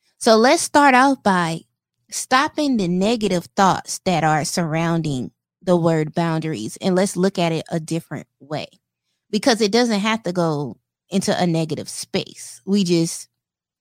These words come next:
you know, perception is everything, is everything.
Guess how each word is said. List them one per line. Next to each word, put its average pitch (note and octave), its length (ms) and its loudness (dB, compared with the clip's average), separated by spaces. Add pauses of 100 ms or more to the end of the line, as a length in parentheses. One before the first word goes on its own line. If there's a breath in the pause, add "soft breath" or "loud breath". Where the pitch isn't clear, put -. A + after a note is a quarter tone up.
you A#3 80 -8
know, F3+ 100 -2
perception B3 520 -4
is A3+ 140 0
everything, F3+ 600 -8 (300)
is G#3 100 -4
everything. - 640 -6